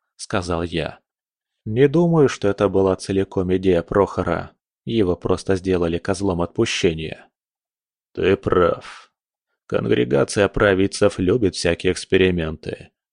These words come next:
многие из которых заканчиваются печально», пробурчал Дмитрий. «В общем,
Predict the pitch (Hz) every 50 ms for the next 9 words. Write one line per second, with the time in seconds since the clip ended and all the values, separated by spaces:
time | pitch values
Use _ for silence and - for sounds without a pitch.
0 | - 98 92 90 87 90 98 117 120 113 117 120 127 123 - - 123 120 - -
1 | 98 92 92 92 92 87 95 90 - - 87 85 82 - - 95 85 85 87 -
2 | - 92 80 - 95 92 - - - - 85 73 71 71 69 - - - - -
3 | - _ _ _ _ _ _ _ _ - - 127 120 120 127 139 - - - 92
4 | 90 87 101 123 120 92 - - - 82 - - _ - _ _ _ _ _ _
5 | _ _ _ _ _ _ _ - 95 82 80 87 90 92 90 - - - 98 90
6 | 85 82 85 87